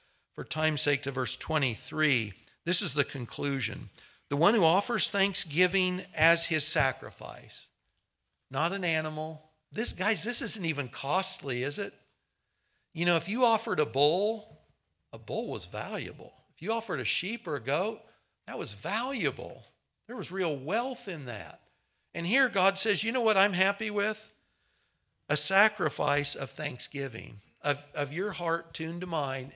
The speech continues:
and where you recognize who I am and that you're mine by my grace and that you enjoy life and breath by my doing, and you acknowledge that and you say, 'Thanks.'" God's like, "That's what I'm after, is your heart, not your stuff,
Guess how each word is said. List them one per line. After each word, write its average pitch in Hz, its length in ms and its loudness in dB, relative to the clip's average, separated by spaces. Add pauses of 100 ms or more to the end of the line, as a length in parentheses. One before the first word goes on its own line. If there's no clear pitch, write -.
and 135 180 -8
where 139 140 -2
you 143 220 -4
recognize 127 680 -2
who 170 160 -4
I 175 140 0
am 127 420 -2 (560)
and 139 160 -2
that 143 220 -2
you're 185 100 0
mine 175 320 2
by 143 200 2
my 160 260 -2
grace 160 500 0
and 135 140 -6
that 131 180 -4
you 180 80 -6
enjoy 165 380 -2
life 165 260 0
and 156 100 -10
breath 160 260 0
by 139 180 0
my 175 320 0
doing, 147 580 -4 (540)
and 151 120 -2
you 175 140 4
acknowledge 160 580 0
that 135 320 -2
and 127 160 -8
you 139 120 -6
say, 131 260 -2
'Thanks.'" - 800 -12 (400)
God's 123 200 -12
like, 131 200 -6
"That's - 460 -8
what 135 140 -6
I'm 127 140 -12
after, 135 480 -16 (540)
is 127 180 -6
your 127 100 -6
heart, 127 300 -4
not 123 220 -6
your 143 80 -6
stuff, 110 480 -4